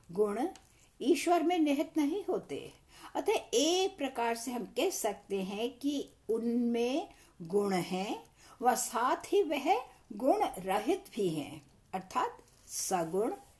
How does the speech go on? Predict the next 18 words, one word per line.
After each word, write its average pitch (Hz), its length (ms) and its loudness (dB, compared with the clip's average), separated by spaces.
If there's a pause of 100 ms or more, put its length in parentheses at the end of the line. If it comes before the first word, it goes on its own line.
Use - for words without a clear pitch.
(320)
एवं 190 460 2 (320)
निर्गुण। 147 560 -4 (800)
प्रत्येक 311 500 2
मानव 262 400 2
में 285 160 4 (100)
तीन 262 440 2
गुण 190 160 4
होते 151 420 -6
हैं, 160 280 -10 (560)
सत्व, 196 640 -4 (460)
रजस 190 680 0 (380)
एवं 165 360 -2 (340)
तमस। - 440 -8 (400)
लेकिन 403 320 6
वह 277 360 2 (640)
जो 240 120 0
अन्य 359 640 2
दो 208 360 2